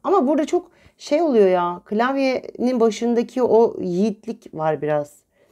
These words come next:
Çok acımasız geliyor bana. Hayatta da bu kadar acımasız olmayın isterim yani, yazan arkadaşlarım adına.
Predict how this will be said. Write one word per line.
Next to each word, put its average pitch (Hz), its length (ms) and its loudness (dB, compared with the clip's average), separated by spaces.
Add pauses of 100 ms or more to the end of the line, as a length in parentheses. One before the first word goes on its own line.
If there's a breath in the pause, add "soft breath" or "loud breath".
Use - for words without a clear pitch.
(240)
Çok 247 160 -4
acımasız 165 520 -2
geliyor 156 340 -2
bana. 147 280 -2 (300 soft breath)
Hayatta 285 420 0
da 233 80 -2
bu 226 80 -2
kadar 185 200 0
acımasız 165 500 -4
olmayın 156 360 0
isterim 151 400 -2
yani, 131 360 0
yazan 147 260 0
arkadaşlarım 139 760 -4
adına. 104 360 -6